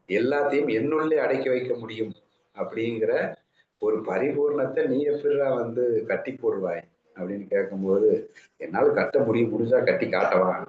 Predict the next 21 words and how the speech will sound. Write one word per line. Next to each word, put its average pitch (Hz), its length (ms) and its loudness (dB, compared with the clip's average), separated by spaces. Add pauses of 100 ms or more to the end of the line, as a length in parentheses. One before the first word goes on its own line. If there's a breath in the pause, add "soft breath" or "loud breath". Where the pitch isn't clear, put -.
(120)
அப்படின்னு 92 320 -10
கேட்பான். - 400 -12 (760)
"எங்க 123 240 4
கட்டி - 300 0
பார்" 127 360 2 (340)
அப்படின்னு 104 240 -8
சொல்லும் 98 380 0
போது 110 260 4 (680 soft breath)
அவன் 98 240 0
முழுவதுமாக 107 1000 2
சரணடைய 113 680 0
ஆரம்பித்து 95 360 -4
விடுவான். - 300 -18 (1600)
யாரிடம்? 101 520 0
கண்ணனிடம். 95 560 -4 (460)
கண்ணன் 110 200 0
என்ன 117 160 2
சொல்றான்? 110 480 2 (400 soft breath)
"யாரெல்லாம் 120 720 2
என்னிடம் 120 380 -2
சரணடைகிறார்களோ 101 960 -2